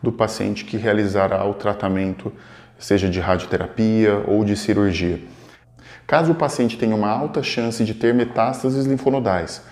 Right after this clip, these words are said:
ou ele já tenha uma imagem evidenciando essa metástase, ou porventura tenha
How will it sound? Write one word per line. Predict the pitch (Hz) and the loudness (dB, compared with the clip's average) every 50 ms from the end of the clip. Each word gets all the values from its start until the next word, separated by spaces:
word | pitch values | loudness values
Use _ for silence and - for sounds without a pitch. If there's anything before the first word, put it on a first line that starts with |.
| - - - - - | -20 -20 -20 -8 0
ou | - - 123 135 | 4 6 6 8
ele | 135 131 123 | 8 6 6
já | 107 117 120 147 147 139 - - - - - - - - - - - | 6 4 2 0 0 -4 -6 -8 -14 -18 -20 -20 -20 -20 -20 -6 0
tenha | - 127 135 143 143 | 2 4 4 4 4
uma | 135 127 120 117 113 | 4 4 4 4 4
imagem | 110 104 104 107 117 123 117 101 95 98 92 90 - - - - - - - | 4 4 4 2 2 0 0 -2 -2 -2 -2 -4 -4 -8 -14 -18 -18 -8 -2
evidenciando | - 104 101 104 101 107 107 104 - - 113 104 110 120 113 107 95 92 90 - - - - | 0 2 2 2 2 0 0 -2 -4 -2 0 0 2 2 2 2 2 0 -2 -4 -6 -12 -8
essa | - 98 95 92 92 - - | -4 -4 -4 -4 -4 -4 -2
metástase, | 92 95 90 95 - 95 95 107 104 - - 101 87 92 104 | -2 -2 -2 0 0 0 0 0 -2 -4 -4 -6 -2 0 0
ou | 101 | 0
porventura | 101 - - 104 98 92 98 98 95 90 - 104 95 | 0 0 0 0 0 0 0 -2 -2 0 0 0 0
tenha | 92 - - 95 101 101 95 | 0 0 -2 0 0 0 -2